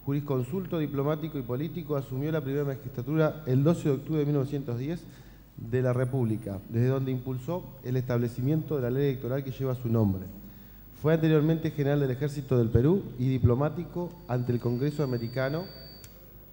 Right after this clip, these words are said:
que se reunió en Washington en mil ochocientos ochenta y nueve, donde lanzó su famosa frase, "Sea América para la humanidad". La salud del presidente comenzó a deteriorarse a comienzos de mil novecientos trece.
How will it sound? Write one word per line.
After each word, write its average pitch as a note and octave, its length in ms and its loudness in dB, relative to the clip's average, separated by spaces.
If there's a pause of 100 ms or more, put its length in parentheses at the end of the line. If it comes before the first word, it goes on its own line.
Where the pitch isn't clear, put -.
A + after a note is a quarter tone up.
(380)
que C3 140 -2
se C3+ 120 6
reunió C3 280 8
en D3+ 120 6
Washington D#3 460 2
en C3 100 2
mil C#3 120 2
ochocientos C3 340 2
ochenta B2 320 4
y A#2 60 2
nueve, G#2 320 0 (420)
donde C3 240 4
lanzó C3+ 380 2
su E3+ 120 0
famosa C#3+ 440 4
frase, C#3 500 4 (140)
"Sea D#3+ 320 2
América D3+ 560 4
para B2 160 8
la A#2+ 100 8
humanidad". A#2 480 6 (800)
La C3+ 160 2
salud D#3 260 6
del F3 120 6
presidente E3+ 420 6
comenzó C#3+ 380 4
a D3+ 60 4
deteriorarse C#3+ 800 2
a B2+ 100 0
comienzos D3 480 4
de B2+ 60 4
mil D3+ 140 4
novecientos C3 560 2
trece. A#2 380 4